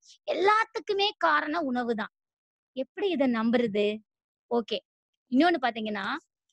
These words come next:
இந்த உலகத்திலேயே ஒரு வடிகட்டுன ஒரு கெட்டவங்களை எடுத்துக்கலாமா?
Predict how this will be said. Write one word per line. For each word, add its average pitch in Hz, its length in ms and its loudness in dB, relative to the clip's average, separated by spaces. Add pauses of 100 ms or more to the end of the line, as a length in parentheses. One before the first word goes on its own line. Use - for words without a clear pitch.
(340)
இந்த 269 120 4
உலகத்திலேயே 339 720 0
ஒரு 311 260 -2
வடிகட்டுன 330 540 -2
ஒரு 277 180 2
கெட்டவங்களை 254 500 0
எடுத்துக்கலாமா? 214 520 -2